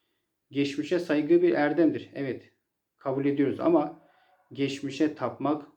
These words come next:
bugünü ve yarını iptal eder. Biz hala onuncu yüzyılda söylenmiş sözleri yirmi birinci yüzyılın su-, problemlerine reçete olarak sunuyoruz. Dini düşünceyi geçmişe hapsettik.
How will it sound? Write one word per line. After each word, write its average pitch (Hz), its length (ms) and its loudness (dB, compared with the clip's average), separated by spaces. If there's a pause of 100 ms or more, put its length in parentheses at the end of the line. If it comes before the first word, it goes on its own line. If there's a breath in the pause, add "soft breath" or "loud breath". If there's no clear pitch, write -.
(120)
bugünü 139 500 0
ve 120 80 -4
yarını 131 460 0
iptal - 460 0
eder. 110 420 -4 (500)
Biz 151 140 -2
hala 151 560 2 (280)
onuncu 139 360 -4
yüzyılda 147 480 0
söylenmiş 131 440 -6
sözleri 131 680 -4 (460 soft breath)
yirmi 143 460 4
birinci 139 680 -2 (120)
yüzyılın 151 400 2
su-, - 500 -8
problemlerine 131 720 -2
reçete 131 360 -4
olarak 165 280 0
sunuyoruz. 110 540 -8 (880)
Dini 143 300 6
düşünceyi 139 720 -6
geçmişe 139 640 -6
hapsettik. - 760 -8